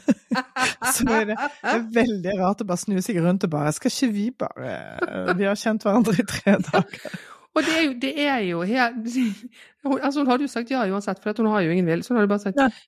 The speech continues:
Speaker 2: ja,
Speaker 1: nettopp.
Speaker 2: altså, uansett om hun likte han eller ikke. Det har jo ingenting
Speaker 1: Ja.
Speaker 2: med han å gjøre, strengt tatt, så
Speaker 1: Nei.
Speaker 2: lenge hun er det viljeløse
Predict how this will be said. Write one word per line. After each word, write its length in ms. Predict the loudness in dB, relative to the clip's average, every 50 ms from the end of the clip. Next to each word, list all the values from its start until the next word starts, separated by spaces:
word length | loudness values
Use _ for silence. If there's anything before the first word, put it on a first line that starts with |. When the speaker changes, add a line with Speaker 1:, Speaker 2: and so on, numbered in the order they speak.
| _ -4 -2
Speaker 2:
ja, 80 | -2 -2 -2
Speaker 1:
nettopp. 220 | -2 0 2 2
Speaker 2:
altså, 100 | 4 4
uansett 400 | 4 4 4 0 -2 -2 0 2
om 80 | 4 4
hun 60 | 4
likte 240 | 2 0 -2 -2 -2
han 80 | -2 0
eller 160 | 0 0 -2 -2
ikke. 160 | -4 -6 -6 -6 -4
Det 80 | -2 2 2
har 100 | 4 4
jo 40 | 4 6
ingenting 540 | 4 4 6 4 2 2 0 0 -2 -2 -2
Speaker 1:
Ja. 80 | -4 -8 _ _ _ _ _ _ _ _ _ _
Speaker 2:
med 100 | -4 -2 0 2
han 160 | 2 0 0
å 80 | -2 -4 -6
gjøre, 180 | -6 -6 -8 -6
strengt 260 | -4 -4 -6 -4 -4 -6
tatt, 240 | -6 -6 -8 -14 -20 _ _ _ _ _ _
så 160 | -10 -4 0
Speaker 1:
Nei. 80 | 2 2 4
Speaker 2:
lenge 100 | 2 2
hun 80 | 2 2
er 80 | 2
det 80 | 2 2
viljeløse 400 | 2 2 2 0 0 -2 -2 -4